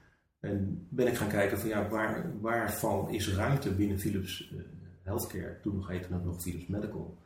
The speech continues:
om, eh, zaken te doen met, eh, met I B M. Eh, en dat was niet even eenvoudig, want, eh, traditioneel gesproken zou je bij de C I O gaan praten. Maar de C I O, eh, wilde me ontvangen en gaf me een kop koffie. Nou,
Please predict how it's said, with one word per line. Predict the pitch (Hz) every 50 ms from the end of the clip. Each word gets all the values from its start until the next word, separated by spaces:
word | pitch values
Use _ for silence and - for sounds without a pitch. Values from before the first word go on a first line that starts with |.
| _ _ _ _ _ _ _ _ _
om, | - 120 117 110 107 110 107 90 -
eh, | 98 95 95 92
zaken | 95 113 113 117 - - 95
te | - 95
doen | 95 92 90 87
met, | 87 87 85 - - -
eh, | 82 82 82
met | 85 -
I | - 90
B | 90
M. | 101 - - - 90 87 - - - _ - _ _ _ _ _ _ _ _ _ _ _ _ _ -
Eh, | - - - - - -
en | 127 127
dat | 127 127
was | 127 123 123
niet | 123 127 123 127 - - - - - - - - -
even | - 135 127 113 101 98 104 98 92 90 90 - -
eenvoudig, | - 113 104 101 90 85 85 87 90 139 147 - - - - -
want, | 101 98 95 95 -
eh, | - - - - - - - - _ _ - - - - - -
traditioneel | - 113 101 90 - 107 107 107 104
gesproken | 98 - - 104 98 92 92 92
zou | 90 98 95 92
je | 90 90 90 87
bij | 90 92 90
de | 87 87
C | - -
I | 113 101 95 95 95
O | 98 98 98
gaan | - - 87 87
praten. | 92 92 87 85 85 - - 85 - - - - _ _ _ _ _ _ _ _
Maar | - 92 87 85
de | 87
C | 85 -
I | 104 98 90 90 90
O, | 95 95 95 92 87 85
eh, | 87 87 - - - - - - - - - - - - - - _ _ _
wilde | - - 110 131 139 131 120
me | - -
ontvangen | - 107 107 104 - - 127 113 110 104 101 - -
en | - 98
gaf | - 117 113 -
me | 107
een | 101 -
kop | - - 98 -
koffie. | - 120 110 - - 104 98 95 98 95 90 -
Nou, | - 101 95 95 98